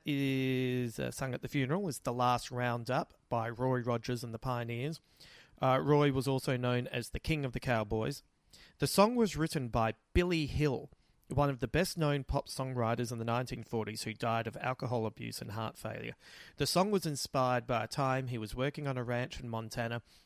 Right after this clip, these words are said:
and he asked a cowboy why they kept riding Roundup as they grew older. The cowboy told him there was a time when they had to stop and that would be their last Roundup. And then the cowboy died just after this conversation, after being knocked off his horse and trampled to death.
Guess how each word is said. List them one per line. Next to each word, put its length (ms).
and 140
he 180
asked 320
a 60
cowboy 540
why 200
they 120
kept 320
riding 440
Roundup 760
as 160
they 100
grew 320
older. 280
The 80
cowboy 420
told 240
him 100
there 100
was 120
a 40
time 280
when 100
they 120
had 140
to 80
stop 320
and 120
that 120
would 140
be 140
their 160
last 280
Roundup. 380
And 100
then 100
the 60
cowboy 400
died 320
just 220
after 260
this 160
conversation, 720
after 280
being 260
knocked 220
off 120
his 160
horse 320
and 80
trampled 400
to 100
death. 340